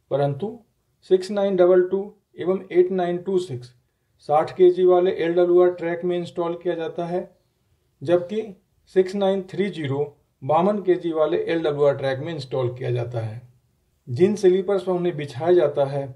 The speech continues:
उनकी स्लीपर डेंसिटी भी छह सौ एमएम रखी जाती है।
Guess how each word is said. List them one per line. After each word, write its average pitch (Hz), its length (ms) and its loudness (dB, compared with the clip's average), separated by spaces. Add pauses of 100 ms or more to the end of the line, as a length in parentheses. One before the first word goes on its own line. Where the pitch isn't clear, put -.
(300)
उनकी 160 260 -6
स्लीपर 180 500 2
डेंसिटी 139 500 -4
भी 202 240 -6 (340)
छह 165 200 0
सौ 147 240 -4
एमएम 175 340 -4
रखी 127 300 -4
जाती 120 360 -2
है। 117 140 0